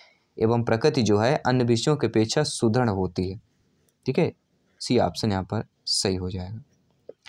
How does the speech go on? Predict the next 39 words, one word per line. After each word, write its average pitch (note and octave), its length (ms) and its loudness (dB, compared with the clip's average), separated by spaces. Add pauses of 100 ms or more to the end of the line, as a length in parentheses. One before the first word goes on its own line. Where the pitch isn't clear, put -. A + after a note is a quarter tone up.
(440)
दस G#2+ 200 0
प्रश्न A#2 380 -2
कम-, G2 220 -4
कंप्लीट A2+ 360 0
कर C3+ 120 2
चुके C#3 260 0
हैं, D3 140 2
पाँच G2+ 320 -2
प्रश्न A2+ 280 0
और C3+ 120 2
करेंगे, C3+ 360 2
टोटल A#2 380 0
यहाँ G#2+ 200 0
पे G#2+ 80 2
हम C3 140 0
पन्द्रह F#2+ 320 0
प्रश्न - 280 -2
कंप्लीट G2+ 460 -4
करने F#2+ 260 -4
जा F#2 140 -4
रहे F#2+ 100 -8
हैं। - 60 -12 (1400)
निम्न E3 160 4
में F#3 100 4
से F#3 180 2
किसने D#3+ 400 2
कहा C#3+ 300 2
है D#3 120 4
कि D3+ 120 -2
गणित C3 360 2
वह C3+ 280 2
विज्ञान A#2 460 2
है G#2 220 -2 (260)
जिसमें E3 300 2
आवश्यक A#2+ 640 2
निष्कर्ष A#2 600 0
निकाले G2+ 420 2
जाते F#2 300 0
हैं? G2 240 -4